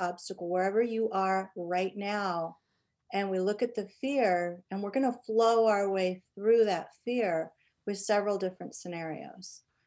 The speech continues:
And that's, I think, a really important way, because what you're doing is you're sending energy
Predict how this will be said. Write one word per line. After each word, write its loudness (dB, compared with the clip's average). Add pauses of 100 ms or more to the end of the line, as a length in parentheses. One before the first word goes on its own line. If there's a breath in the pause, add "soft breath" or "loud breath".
(140)
And 0
that's, 0
I 2
think, -4
a -6
really 0
important -2
way, -2
because -8
what -2
you're -2
doing 2
is -10
you're -6
sending -2
energy -4